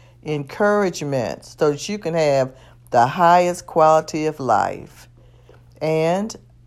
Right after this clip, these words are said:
if I can share something with you that'll improve your quality of life, then I've done what I believe I'm supposed to do.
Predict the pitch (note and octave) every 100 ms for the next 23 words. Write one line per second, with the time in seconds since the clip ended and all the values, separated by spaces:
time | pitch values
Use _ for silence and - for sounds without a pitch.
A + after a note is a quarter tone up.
0 | - C#3+ C3+ B2+ D#3+ E3 - D#3+ D#3+ D#3+
1 | D#3+ E3 E3 D#3+ D#3 D3+ D#3+ E3 E3+ D#3+
2 | C3+ C3 B2 B2+ E3+ E3 D3+ D#3 E3 E3
3 | - - - F3 E3 E3+ E3 D#3+ D#3+ D#3+
4 | E3 E3 C#3+ B2+ - C#3+ D3+ D3+ D3 C#3+
5 | C#3 - - - - - D3 D#3 D3 D3
6 | C#3+ C#3 C3+ D3+ D#3 - - C#3+ A#2+ -
7 | B2+ A#2+ A2 -